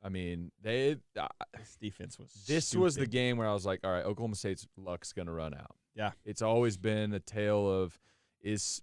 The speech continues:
Speaker 1: is Spencer Sanders gonna show up? You know, what's gonna happen? But
Speaker 2: Mm-hmm.
Speaker 1: they've consistently shown us now. Now it's consistency that they know how to win football games. It's
Speaker 2: Yeah.
Speaker 1: crazy.
Speaker 2: I'm telling you. And this was, this was, again, a,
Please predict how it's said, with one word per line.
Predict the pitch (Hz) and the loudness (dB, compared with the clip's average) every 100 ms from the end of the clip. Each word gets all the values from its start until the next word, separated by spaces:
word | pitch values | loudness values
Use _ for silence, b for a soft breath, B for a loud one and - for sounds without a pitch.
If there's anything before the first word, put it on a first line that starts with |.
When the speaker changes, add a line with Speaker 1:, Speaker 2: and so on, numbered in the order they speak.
| - | -6
Speaker 1:
is | 104 95 | -4 -4
Spencer | - 110 107 | -2 -4 -4
Sanders | 95 107 98 90 | -4 -4 -4 -4
gonna | 92 | -6
show | 85 - 92 85 90 | -6 -4 -2 0 4
up? | 123 117 117 98 | 6 6 4 2
You | 92 | -2
know, | 82 | -2
what's | 85 82 | -4 -6
gonna | - 80 | -8 -8
happen? | 85 95 98 107 | -4 -4 -2 -4
But | 92 82 | -2 -6
Speaker 2:
Mm-hmm. | 107 110 110 - | -8 -20 -20 -6
Speaker 1:
they've | 101 123 | -4 -4
consistently | - 95 - - 120 - 151 143 135 | -4 -6 -4 -2 -2 -2 -4 -2 -2
shown | - 117 101 | -2 0 0
us | 87 82 | -4 -6
now. | 85 76 71 | -8 -6 -6
Now | 78 110 | -2 -2
it's | 123 | -2
consistency | - 131 - 120 107 - 78 - 65 80 _ _ _ | -6 -6 -4 -4 -6 -10 -16 -14 -14 -16 _ _ _
that | - 76 | -14 -6
they | 90 101 117 | -4 -2 -2
know | 92 78 | -4 -6
how | 104 98 95 | -8 -8 -4
to | 113 | -2
win | 113 95 107 143 | 0 0 0 -2
football | - 247 359 87 | -2 0 -2 -4
games. | 78 - - | -10 -10 -6
It's | 98 | -4
Speaker 2:
Yeah. | 95 | -4
Speaker 1:
crazy. | - - 339 381 311 90 - - | -8 -8 -2 -2 -2 -6 -12 -10
Speaker 2:
I'm | |
telling | 110 120 117 107 | 2 4 4 4
you. | 101 - | 0 0
And | 113 | 2
this | 147 - | 2 4
was, | 196 123 123 | 0 0 2
this | 160 220 | 0 2
was, | 185 | 0
again, | 151 160 226 | 0 2 4
a, | 175 | 4